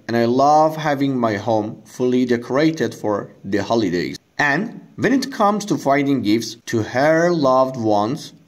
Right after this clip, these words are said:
well, she's on the hunt all year round. I actually shop almost all year long"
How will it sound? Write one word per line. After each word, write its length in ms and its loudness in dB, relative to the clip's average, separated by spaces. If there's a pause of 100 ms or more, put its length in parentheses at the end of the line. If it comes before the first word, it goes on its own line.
(160)
well, 520 0 (360)
she's 600 0
on 220 0
the 80 -2
hunt 540 0
all 220 2
year 240 2
round. 540 -2 (480)
I 180 2
actually 680 0
shop 720 0
almost 560 0 (100)
all 480 4
year 260 2
long" 520 -2